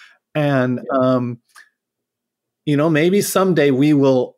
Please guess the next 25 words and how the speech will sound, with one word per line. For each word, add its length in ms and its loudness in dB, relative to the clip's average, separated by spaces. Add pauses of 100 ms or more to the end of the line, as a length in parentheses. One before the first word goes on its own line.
we 200 -2
will 220 0
not 460 -2
have 840 -8 (1000)
gender 320 0
pronouns, 840 -6 (240)
right? 320 -2 (200)
You 100 -4
know, 200 -4
everyone 500 0
will 120 -4
be 180 -4
a 80 -6
they, 520 -4 (120)
right? 380 -4
Which 200 -4
is, 160 -2
of 120 -10
course, 460 -6 (160)
really 300 -2
hard, 500 -6 (340)
right? 220 -6 (800)
Um, 640 -2 (1400)
but 260 -4
conceptually, 1200 -2